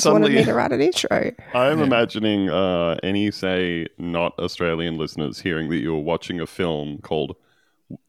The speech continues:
Speaker 1: The Wogboy two,
Speaker 2: Mm.
Speaker 3: Yeah.
Speaker 1: uh, implying, of
Speaker 2: Mi-,
Speaker 1: course,
Speaker 2: mixed
Speaker 1: that,
Speaker 2: reviews.
Speaker 1: that there's more than one of them, and that m-, there were more of them afterwards.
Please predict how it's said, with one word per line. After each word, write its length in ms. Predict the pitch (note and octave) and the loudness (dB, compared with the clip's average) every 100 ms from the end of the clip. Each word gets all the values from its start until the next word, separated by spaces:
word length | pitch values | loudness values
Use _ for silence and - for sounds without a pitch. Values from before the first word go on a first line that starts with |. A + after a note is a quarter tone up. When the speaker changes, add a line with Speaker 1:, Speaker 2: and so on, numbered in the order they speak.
| - | -14
Speaker 1:
The 160 | F#2+ G2+ | -4 -2
Wogboy 800 | D#2 F#2+ G2 F#2 F#2 F2 E2 - | 2 0 0 0 0 2 0 -4
two, 480 | - G#2+ C#2+ D#2 G#2 _ _ - | -2 0 0 -4 -10 _ _ -2
Speaker 2:
Mm. 300 | A#3 G3 F3 A#2 - C#3 - | 0 0 -2 -10 -14 -14 -6
Speaker 3:
Yeah. 60 | F2+ | -2
Speaker 1:
uh, 340 | E2 D#2 D2+ - | -2 -2 -4 0
implying, 800 | D#3 D3+ C#3 F3+ B2+ F2+ G#2 E3 _ - | 0 2 2 2 4 2 0 -6 _ -4
of 100 | G2 | -4
Speaker 2:
Mi-, 20 | |
Speaker 1:
course, 440 | - F2+ B3 - | 0 2 2 2
Speaker 2:
mixed 300 | B3+ C#4 - | 0 0 0
Speaker 1:
that, 60 | F#3 | -2
Speaker 2:
reviews. 480 | - - - - G#3 - - | 0 0 0 -4 -12 -14 -4
Speaker 1:
that 140 | G#2+ G2 | -2 0
there's 180 | G#2 | 0
more 400 | G#2+ G#2+ F#2+ G2 | 2 2 2 2
than 220 | A#2 D#3 D3 | 2 0 2
one 180 | G2 | 2
of 160 | E2 E2 | 2 -2
them, 380 | E2+ D#2+ C3+ D3 | -4 -2 -4 -4
and 200 | G2+ A2+ | -2 2
that 160 | C#3+ - | 0 0
m-, 120 | B2 - | -4 -4
there 300 | B2+ C3 F3 | 0 2 2
were 120 | D#3+ | 2
more 220 | D#3 F3+ | 2 2
of 80 | G3 | 0
them 140 | G3 - | -4 -4
afterwards. 640 | F3 A#3+ G2+ - - | -4 -4 -6 -6 -10